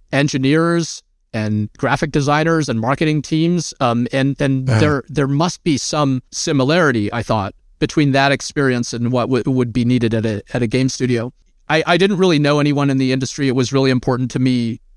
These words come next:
Speaker 1: to keep our editorial department insulated. Like, I was reviewing a lot of games, so I didn't have a lot of personal connections at other game studios, so I didn't really know where to
Speaker 2: Uh-huh.
Speaker 1: start.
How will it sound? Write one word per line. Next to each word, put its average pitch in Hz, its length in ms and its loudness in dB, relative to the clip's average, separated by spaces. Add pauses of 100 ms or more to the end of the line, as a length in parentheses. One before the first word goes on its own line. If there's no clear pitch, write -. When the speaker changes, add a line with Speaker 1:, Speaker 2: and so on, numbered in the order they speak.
(380)
Speaker 1:
to 147 120 -4
keep 147 300 0
our 135 100 4
editorial 131 680 0 (160)
department 131 540 -2
insulated. 135 760 -2
Like, 127 220 -2
I 135 100 2
was 135 160 0
reviewing 131 340 2
a 127 40 0
lot 127 160 0
of 123 60 -2
games, 123 280 0
so 117 140 -4
I 110 80 0
didn't 117 260 -2
have 113 220 -4
a 110 40 0
lot 113 200 0
of 113 320 -8
personal 113 340 0
connections 113 460 -2
at 113 80 -2
other 113 180 0
game 113 180 0
studios, 117 400 0
so 131 80 -6
I 123 60 -2
didn't 156 220 0
really 131 180 0
know 123 160 0
where 117 120 -2
to 110 100 0
Speaker 2:
Uh-huh. 135 100 4
Speaker 1:
start. 113 300 -2